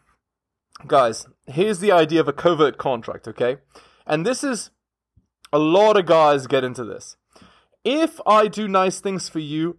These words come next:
I'll get laid. That's the nice guy covert contract, you know, where, like, guys get into, um, you know, they, they, they're like, "Let's just be friends" by a girl. And they assume that if they, you know,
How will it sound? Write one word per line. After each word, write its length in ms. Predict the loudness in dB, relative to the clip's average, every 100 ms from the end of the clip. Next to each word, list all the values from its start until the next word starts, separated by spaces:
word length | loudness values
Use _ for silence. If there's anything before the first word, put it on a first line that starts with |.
| _
I'll 240 | 2 4 2
get 220 | 0 -2
laid. 340 | -2 -4 -8 _ _
That's 260 | 0 2
the 120 | -2 0
nice 340 | 0 0 -4
guy 240 | -2 -2
covert 380 | -4 -6 -6 -10
contract, 440 | -12 -14 -16 -18 -14
you 60 |
know, 180 | -8 -6
where, 200 | -4 -4
like, 280 | -2 -6 -10 _ _ -20 _ -2
guys 400 | 4 4 4 2
get 120 | -2
into, 380 | -2 -4 -6 -6 -2
um, 300 | 0 0 -2
you 100 | -4
know, 160 | -2
they, 160 | -2 -4
they, 220 | 0 -2
they're 320 | -2 -2 0
like, 240 | 2 0 0
"Let's 240 | -2 -2
just 180 | -4 -6
be 80 | -10
friends" 420 | -2 0 0 -2
by 220 | 0 2
a 60 | 2
girl. 420 | 2 2 0 -4 _ _ _ _ _ _ _ _
And 140 | -2 2
they 100 | 2
assume 600 | 0 -4 -2 0 0 2
that 160 | 0
if 140 | 0 -2
they, 100 | -2
you 180 | -2
know, 240 | -4 -2